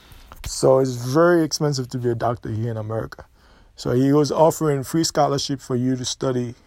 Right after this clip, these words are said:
medicine in Cuba. As long as you're willing to learn Spanish, that was the criteria that they asked you. You pass it, you get the scholarship,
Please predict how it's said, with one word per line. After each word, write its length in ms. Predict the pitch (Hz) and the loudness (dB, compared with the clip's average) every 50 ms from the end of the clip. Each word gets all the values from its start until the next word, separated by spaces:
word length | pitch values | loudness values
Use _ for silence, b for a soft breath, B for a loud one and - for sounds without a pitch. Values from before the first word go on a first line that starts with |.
| _ _ - | _ _ -2
medicine 480 | 135 127 127 131 123 - - 123 117 | 0 0 2 0 -2 -4 -6 -6 -8
in 80 | 117 117 | -8 -10
Cuba. 520 | - - - 170 165 156 170 160 151 156 b b b b b b b b b b - | -6 -4 -2 0 0 2 2 0 0 -2 b b b b b b b b b b 2
As 240 | 117 120 123 123 | 4 4 4 4
long 140 | 143 156 151 | 2 2 2
as 40 | 147 | 2
you're 120 | 143 139 | 2 2
willing 260 | 135 147 147 143 139 123 | 2 2 2 0 -2 -2
to 100 | - 139 | -2 -2
learn 220 | 131 127 127 123 | -2 -2 -2 -2
Spanish, 640 | - - - 160 160 160 160 151 151 147 - - - _ _ _ | -4 -2 0 2 2 2 0 0 -2 -4 -6 -8 -14 _ _ _
that 140 | - 123 123 | 0 2 4
was 180 | 127 127 117 | 4 2 0
the 80 | 135 123 | -4 -6
criteria 680 | - 139 127 120 117 - - 139 131 123 120 120 120 120 - _ _ _ _ _ _ | -2 -2 -2 0 -2 -2 -2 0 0 0 0 -2 -2 -6 -10 _ _ _ _ _ _
that 160 | - 117 110 | -6 -6 -4
they 140 | 110 113 - | -4 -4 -2
asked 280 | - - 120 120 - - | -2 -2 -2 -2 -4 -8
you. 220 | 120 - - - - _ - | -10 -10 -10 -12 -16 _ -10
You 100 | - 120 | -8 -8
pass 300 | 113 - 135 135 139 143 | -6 -2 0 0 0 -2
it, 140 | 147 143 - - | -4 -8 -12 -12
you 300 | - 139 120 117 117 113 | -14 -12 -8 -8 -8 -6
get 220 | 110 135 135 139 | -4 -4 -4 -4
the 80 | - 139 | -4 -6
scholarship, 680 | 135 - - 156 147 147 151 147 - - 151 143 139 | -4 0 2 4 4 4 2 -2 -2 -2 -2 -2 -2